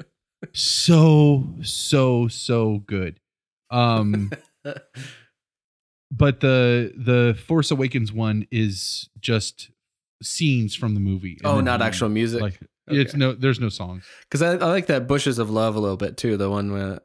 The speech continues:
Speaker 1: "Hide it in the bushes of love" for, uh, New Hope, I think.
Speaker 2: Is that the one that Obi-Wan sings?
Speaker 1: I think so. Yeah. I haven't
Speaker 2: Yeah,
Speaker 1: seen it
Speaker 2: I know
Speaker 1: very
Speaker 2: what you're
Speaker 1: much.
Speaker 2: talking about.
Speaker 1: I don't like it near as, as much as, you know, uh, Siegel's, but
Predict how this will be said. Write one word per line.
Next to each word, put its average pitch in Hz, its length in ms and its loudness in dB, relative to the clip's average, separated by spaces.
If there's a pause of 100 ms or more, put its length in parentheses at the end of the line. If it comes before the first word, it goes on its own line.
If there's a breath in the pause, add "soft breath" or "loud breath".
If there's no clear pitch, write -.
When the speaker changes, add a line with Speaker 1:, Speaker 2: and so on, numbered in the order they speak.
(160)
Speaker 1:
"Hide 175 300 -2
it 202 140 -4
in 208 140 -2
the 214 120 -2
bushes 180 440 -2
of 151 140 -2
love" 151 460 -2
for, 113 360 -2 (240)
uh, 113 280 -4
New 113 160 -2
Hope, 113 260 -4
I 98 80 -12
think. 92 260 -14 (840)
Speaker 2:
Is 151 120 2
that 190 160 4
the 214 80 0
one 196 180 2
that 160 120 -2
Obi-Wan 147 440 2
sings? 165 440 -2
Speaker 1:
I 160 100 0
think 190 200 -2
so. 101 340 -2
Yeah. 117 440 -2
I 156 80 0
haven't 220 140 4
Speaker 2:
Yeah, 143 60 4
Speaker 1:
seen 135 80 6
it 135 40 4
Speaker 2:
I 135 40 4
know - 60 2
Speaker 1:
very - 140 4
Speaker 2:
what 127 60 2
you're 113 100 4
Speaker 1:
much. 104 180 0
Speaker 2:
talking 98 140 -2
about. - 180 -20
Speaker 1:
I 135 80 2
don't 143 200 0
like 131 160 0
it 123 80 -2
near 127 240 0
as, 113 140 -2
as - 180 -8
much 113 260 -2
as, 101 460 -4 (760)
you 120 100 -4
know, 92 220 -6
uh, 98 140 -10
Siegel's, 98 520 -4
but - 300 -12